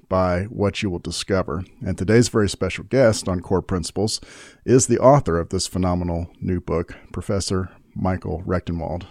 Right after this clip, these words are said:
And Doctor Michael Rectenwald is the author of now a dozen books,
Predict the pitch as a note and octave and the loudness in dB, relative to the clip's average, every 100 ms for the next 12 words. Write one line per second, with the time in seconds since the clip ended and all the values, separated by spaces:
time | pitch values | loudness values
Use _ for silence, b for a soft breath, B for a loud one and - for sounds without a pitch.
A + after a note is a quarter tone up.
0 | - G2+ F2 G2 G#2+ G#2 G#2 G2+ G#2 F#2 | -8 -6 -6 -2 -2 0 0 2 0 0
1 | G2 G2+ F#2+ F#2+ F#2+ F#2+ F2 F2+ F2+ - | -2 0 -2 0 2 0 -2 -2 -2 -2
2 | G2 G2 G2+ F#2 - F#2 F2 - - F2+ | 0 2 0 -2 -2 -4 -4 -6 -4 -2
3 | E2+ D#2+ A2 D#3 F2 - F#2+ - - | -2 2 2 4 0 -2 -4 -2 -6